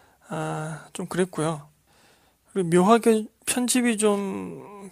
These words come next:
삐걱대는 느낌도 좀 들긴 했습니다. 뭔가 자연스럽게 흘러가지 않는 느낌이었는데, 음,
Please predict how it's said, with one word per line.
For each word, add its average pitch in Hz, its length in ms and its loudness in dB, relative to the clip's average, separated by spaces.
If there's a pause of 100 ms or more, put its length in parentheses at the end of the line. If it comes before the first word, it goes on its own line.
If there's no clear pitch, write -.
삐걱대는 247 520 0
느낌도 185 340 0
좀 170 180 0
들긴 170 280 2
했습니다. 160 420 -2
뭔가 190 420 -2 (640)
자연스럽게 185 480 -2
흘러가지 202 420 4
않는 175 460 0
느낌이었는데, 165 840 0 (1080)
음, 175 540 -6